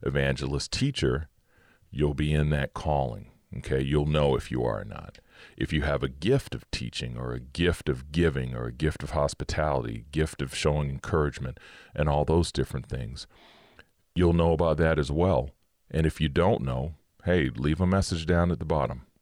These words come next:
Leave it in the comment section. But, you know, what gifts do you have? Do you, you have the gift of sewing? Do you have the gift of,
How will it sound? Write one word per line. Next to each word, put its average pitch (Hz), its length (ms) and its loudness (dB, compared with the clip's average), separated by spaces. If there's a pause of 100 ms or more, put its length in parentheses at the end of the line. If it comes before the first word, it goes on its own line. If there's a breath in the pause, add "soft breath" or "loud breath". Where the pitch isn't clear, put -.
(220)
Leave 73 200 -2
it 80 80 2
in 80 80 2
the 85 60 2
comment 82 400 0
section. - 400 -2 (360 loud breath)
But, 80 100 2
you 76 80 2
know, 78 100 4
what 85 220 2
gifts 104 260 0
do - 100 -6
you 57 140 -4
have? - 460 -10
Do 62 80 -8
you, 53 320 -8
you 64 120 -8
have 67 240 0
the 64 80 -4
gift 78 440 -2
of 57 260 -8
sewing? 76 580 2
Do 67 80 -4
you 69 100 0
have 78 220 2
the 73 100 -2
gift 85 440 0
of, 71 180 -2